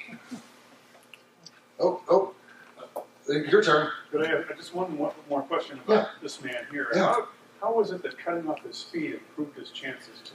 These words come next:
Speaker 2: live?
Speaker 1: Well, you know, I wasn't there. I mean, he's,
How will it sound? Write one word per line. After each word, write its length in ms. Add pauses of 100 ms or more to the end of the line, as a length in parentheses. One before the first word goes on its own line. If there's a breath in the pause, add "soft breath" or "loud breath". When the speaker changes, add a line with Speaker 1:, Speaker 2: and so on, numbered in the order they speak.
(120)
Speaker 2:
live? 120 (680)
Speaker 1:
Well, 460
you 60
know, 180 (1500 loud breath)
I 140
wasn't 340
there. 440
I 180
mean, 140
he's, 340